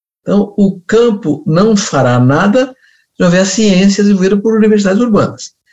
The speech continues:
Quem fabrica um trator, uma plantadeira, uma colhedeira, são fábricas urbanas. Os operários urbanos é que fazem isso. Quem fabrica fertilizantes, defensivos, são fábricas urbanas.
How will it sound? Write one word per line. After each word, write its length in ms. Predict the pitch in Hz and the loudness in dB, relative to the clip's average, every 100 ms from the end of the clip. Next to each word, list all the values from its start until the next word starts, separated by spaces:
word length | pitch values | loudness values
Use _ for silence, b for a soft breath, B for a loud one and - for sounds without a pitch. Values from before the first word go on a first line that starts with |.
| b b _ | b b _
Quem 180 | - 285 | -2 -2
fabrica 520 | 277 175 147 156 151 | 0 0 0 0 0
um 100 | 131 | -2
trator, 640 | 120 101 - 135 135 123 113 | 0 -4 -4 0 2 2 0
uma 140 | 104 | -2
plantadeira, 680 | 113 110 107 101 123 127 113 | -2 -4 -4 -4 -2 0 0
uma 160 | 110 | -4
colhedeira, 720 | - 107 101 120 135 143 160 b b b _ | -4 -6 -4 -2 0 0 0 b b b _
são 220 | - 214 208 | -6 -2 -2
fábricas 680 | 175 185 226 269 277 - _ - | -2 -2 -2 -2 -4 -6 _ -4
urbanas. 920 | 233 277 165 208 135 64 - - _ _ _ 131 | 0 2 2 2 0 -2 -10 -16 _ _ _ -4
Os 100 | 127 | -2
operários 420 | 123 131 139 139 | 0 0 0 0
urbanos 500 | 156 139 117 190 226 | -2 -2 0 0 0
é 40 | 254 | -2
que 120 | 269 | -4
fazem 400 | 247 269 233 120 | -4 0 0 0
isso. 200 | - - _ B B B _ - | -4 -12 _ B B B _ -2
Quem 400 | 254 254 - _ _ | 0 0 -4 _ _
fabrica 460 | 175 156 165 175 | -4 -2 -2 -2
fertilizantes, 1120 | 165 151 143 110 104 151 156 117 - - - _ - | -2 0 0 0 0 0 0 -2 -6 -16 -20 _ -6
defensivos, 1040 | 139 - 101 - - 180 143 117 - - _ _ _ _ _ | -4 -2 -2 -4 0 2 2 0 -8 -16 _ _ _ _ _
são 260 | - 214 214 | -4 -2 0
fábricas 600 | 165 190 240 277 269 - | 0 0 0 0 -4 -4
urbanas. 760 | 180 127 110 170 120 - - - | -2 0 2 0 0 -4 -10 -18